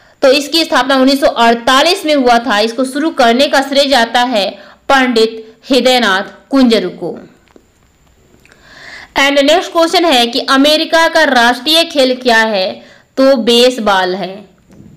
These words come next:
And नेक्स्ट क्वेश्चन है कि मांसपेशियों की ताकत यानी स्ट्रेंथ को मेजर करने किससे किया जाता है?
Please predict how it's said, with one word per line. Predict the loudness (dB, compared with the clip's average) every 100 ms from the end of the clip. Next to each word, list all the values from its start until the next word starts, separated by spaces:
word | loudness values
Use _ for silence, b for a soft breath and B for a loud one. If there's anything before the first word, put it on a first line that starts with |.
| b b b b b b b -4
And | -2 0 0
नेक्स्ट | 2 0 -2
क्वेश्चन | -4 -2 0 0
है | 0 0
कि | 0 -2
मांसपेशियों | 2 2 2 0 -2 -2 -2 2 2 2
की | 0
ताकत | -4 0 0 2 0 0
यानी | 0 -2 -4
स्ट्रेंथ | -8 -4 0 2 0 -2 -4
को | 0 2 2
मेजर | 2 2 0
करने | 0 0 0 -2 -4 -6 -20 _ b b b b
किससे | -4 0 -2
किया | 0 0
जाता | 2 0 0
है? | -2 -2 -6 -6